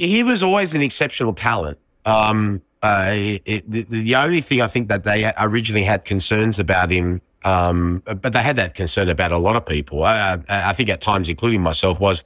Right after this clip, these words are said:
what they would say, uh, I don't see, that's what I mean. I don't know if that would work this time, because I don't know if you could get away, but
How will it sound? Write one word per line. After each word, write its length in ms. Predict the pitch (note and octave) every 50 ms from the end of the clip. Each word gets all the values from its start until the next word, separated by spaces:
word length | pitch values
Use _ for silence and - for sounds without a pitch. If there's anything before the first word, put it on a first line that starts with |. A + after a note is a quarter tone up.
| _ _ _ _ _ _ _
what 140 | B2 A#2+ G#2
they 160 | C3 C3+ C3+
would 180 | A#2 A2+ - - - _ _ _ _ -
say, 400 | - - B2 A2 A2+ A2 G#2 F#2+ - -
uh, 360 | A2 A#2 A2+ G#2+ A#2 A#2 A2+
I 100 | A#2 C#3+ F3
don't 120 | G3+ D3
see, 100 | - E3+ D3+
that's 200 | E3 F#3 - -
what 80 | D3+
I 60 | C3+
mean. 160 | B2+ D3+ E3 F3
I 100 | F3+ F3+
don't 160 | B2+ E3+ F3
know 80 | D#3+
if 80 | C3 G#2
that 140 | C3+ B2 A2
would 160 | A2+ G2 F#2 G2+ C3
work 160 | D3+ E3+ -
this 180 | - A2+ F#2 -
time, 300 | - F#2 F2 E2+ D#2+ E2
because 160 | E2+ G#2 A2+
I 40 | B2+
don't 80 | D3 D3+
know 60 | C#3+
if 80 | B2 G2+
you 80 | A2+ F#2+
could 120 | G2+ F2
get 140 | G#2 A#2 G#2
away, 220 | G2 G2 C3+ C#3+
but 260 | A#2 F#2+ G#2+ - -